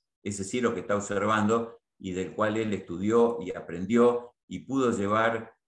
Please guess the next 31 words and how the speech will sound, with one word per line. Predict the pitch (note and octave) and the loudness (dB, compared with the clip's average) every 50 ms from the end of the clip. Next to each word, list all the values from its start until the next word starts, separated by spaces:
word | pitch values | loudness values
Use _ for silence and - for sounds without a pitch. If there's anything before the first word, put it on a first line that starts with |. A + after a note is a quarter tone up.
| _ _ | _ _
el | - E2+ E2+ F2 | -10 -8 -8 -4
barco | F2+ A2 B2+ C3 A#2+ A2+ A2+ - A#2+ A#2 A#2+ - - - _ - | -2 0 0 2 0 -2 -2 0 0 0 0 0 -4 -10 _ -14
en | D#2+ E2 D#2 E2+ | -12 -10 -10 -10
el | E2 D#2+ D#2+ - | -12 -12 -10 -6
cual | G#2 G#2+ G#2 G2+ G#2 | -2 -2 0 0 0
él | A2 A2 G#2 - - - _ _ _ - | -2 -2 -4 -6 -10 -16 _ _ _ -16
estaba | - D#2+ - A2 G#2+ A2+ G#2 | -16 -10 -4 -2 0 0 0
empleado, | F#2+ F#2 G2 F#2+ G#2 A#2 B2+ A#2+ A2 G#2 F#2+ F#2 | -2 -2 -4 -2 0 2 4 4 4 4 2 2
digamos, | F#2 G2 G#2 G#2+ G#2+ G#2 A2+ A#2+ A#2+ - - _ _ _ _ _ _ - | 0 0 0 0 0 0 -2 -2 -4 -6 -12 _ _ _ _ _ _ -6
por | F2 F2+ F2+ | -4 -2 -2
los | F#2 F2+ E2 F#2 | -2 -2 -2 0
mares | A2+ A#2+ A#2+ A#2 A#2+ G#2 G2 | 2 2 4 4 2 0 -2
de | G2 F#2+ | -2 -4
la | - F2 - - | -4 -4 -4 -2
tierra, | B2+ C3 B2+ A2 G2 G2 A2+ A#2+ A#2+ - - _ _ _ _ _ | 0 2 2 2 2 2 0 -2 -2 -6 -12 _ _ _ _ _
sin | - - - - - B2 B2+ B2 | -18 -16 -12 -10 -6 -2 0 0
equivocarse, | A2+ G2+ F#2+ G2+ F#2+ F#2 F2 - - E2+ E2 E2 D2+ D2+ - - - - _ _ | 0 0 0 0 0 0 0 -2 -2 -6 -6 -6 -10 -12 -14 -18 -20 -20 _ _
¿eh? | - G#2+ C#3 - | -8 -6 -6 -6
Usando | - - - - G2+ G2+ F#2+ E2+ | -6 -8 -6 -4 -2 -2 -2 -2
las | E2+ D#2+ - | -2 -4 -8
estrellas. | E2+ D2+ - F2+ F2+ F2 D#2 D#2 D#2 | -10 -10 -6 -4 -4 -2 -2 -2 0
Bueno, | G#2+ A#2 G2 F2 D#2+ - - - _ _ _ - | 2 2 2 0 -2 -6 -10 -14 _ _ _ -2
no | G#2 C3 | 0 2
le | C#3 C3 | 2 2
serviría | - - A#2 A2+ A2+ A2+ B2+ C3+ | 0 0 0 0 2 2 2 4
en | B2 A#2 | 4 4
una | A2 G#2 G2 | 4 2 2
nave | G2+ G#2+ A2+ A2 G2 | 2 2 0 0 -2
espacial, | - - - - - D#2+ - - - - _ _ _ | -2 -6 -6 -4 -4 -4 -4 -6 -8 -16 _ _ _
para | - F#2 F#2 G2 G2 | -2 0 0 2 2
nada, | G2 F#2 D#2 C2 - - - | 2 0 0 -2 -4 -8 -12